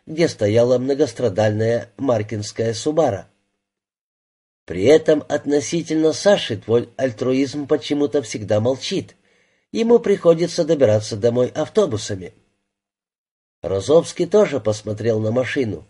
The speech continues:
будто впервые её увидел. «Действительно», — вынужден был признаться он, — «об Алексе я как-то не подумал.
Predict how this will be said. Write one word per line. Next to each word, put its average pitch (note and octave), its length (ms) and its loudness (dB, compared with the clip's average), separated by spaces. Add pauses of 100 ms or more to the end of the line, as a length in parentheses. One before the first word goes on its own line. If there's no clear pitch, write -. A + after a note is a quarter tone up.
будто A#2 360 -4
впервые A2 580 -4
её A2 460 -2
увидел. C3+ 440 -6 (1200)
«Действительно», — A#2 1000 -2 (220)
вынужден A2 680 -2
был A2 160 -2
признаться A2 720 -4
он, — A#2+ 240 -2 (640)
«об D3+ 280 4
Алексе G3+ 460 4
я C#3 120 6
как-то C#3 360 2
не D3+ 120 0
подумал. E3+ 520 2